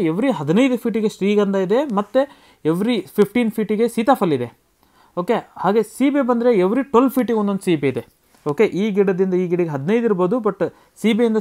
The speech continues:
ಸೀಬೆಗೆ ಟ್ವೆಲ್ವ್ ಫೀಟ್ ಇರುತ್ತೆ. ಇದು ಒಂದು ಲೇಔಟ್. ಈ ಲೇಔಟ್ ಹೀಗೆ ಯಾಕೆ ನಾವು ಡಿಸೈನ್ ಮಾಡಿದ್ದೇವೆ ಅನ್ನೋದು ನಾನು ಹೇಳ್ತೇನೆ. ಫಸ್ಟ್ ಬರೋದಾದ್ರೆ ನಮ್ಮ ಶ್ರೀಗಂಧ. ಶ್ರೀಗಂಧ ಇಲ್ಲಿ ಇದೆ ಅಂತಂದ್ರೆ ಫ್ರೆಂಡ್ಸ್,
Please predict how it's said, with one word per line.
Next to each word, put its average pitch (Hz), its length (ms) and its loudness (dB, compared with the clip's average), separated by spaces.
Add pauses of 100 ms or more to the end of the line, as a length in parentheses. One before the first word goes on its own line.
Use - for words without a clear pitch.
ಸೀಬೆಗೆ 185 380 0 (640)
ಟ್ವೆಲ್ವ್ 262 220 4
ಫೀಟ್ 185 200 0
ಇರುತ್ತೆ. 131 200 -8 (500)
ಇದು 208 100 0 (120)
ಒಂದು 202 180 0 (560)
ಲೇಔಟ್. 139 240 2 (560)
ಈ - 20 4 (200)
ಲೇಔಟ್ 320 320 4
ಹೀಗೆ 262 160 0 (100)
ಯಾಕೆ 240 220 4
ನಾವು 220 180 0
ಡಿಸೈನ್ 190 280 4
ಮಾಡಿದ್ದೇವೆ 175 320 0
ಅನ್ನೋದು 175 240 0 (260)
ನಾನು 147 180 -6
ಹೇಳ್ತೇನೆ. 143 320 -4 (360)
ಫಸ್ಟ್ 233 220 -2 (520)
ಬರೋದಾದ್ರೆ 165 400 2 (380)
ನಮ್ಮ 185 140 2 (120)
ಶ್ರೀಗಂಧ. 185 360 2 (560)
ಶ್ರೀಗಂಧ 269 380 4 (100)
ಇಲ್ಲಿ 214 200 2
ಇದೆ 214 180 10
ಅಂತಂದ್ರೆ 160 360 -2 (100)
ಫ್ರೆಂಡ್ಸ್, 208 280 -4